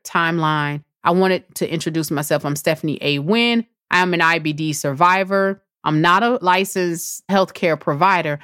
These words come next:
However, I am a recipient of this horrific, horrific condition.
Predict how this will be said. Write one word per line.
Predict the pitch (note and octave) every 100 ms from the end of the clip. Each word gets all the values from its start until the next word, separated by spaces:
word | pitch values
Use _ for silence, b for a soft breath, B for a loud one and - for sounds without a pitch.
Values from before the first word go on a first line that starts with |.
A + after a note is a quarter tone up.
| B _
However, | F#3+ F3+ - F#3+ D#3+ C#3 C3+ _ _
I | F3+
am | F3+ D#3+
a |
recipient | D#3 C#3+ - A#3+ A3+ F3+ D#3
of | - D#3 D3 D3
this | D#3 D#3 - - _ _ _ _
horrific, | - G3 E3 D3+ F#3+ G#3 - C3 - _ _ -
horrific | E3+ D#3 E3+ - -
condition. | E3 D3+ D3+ - C3 C3+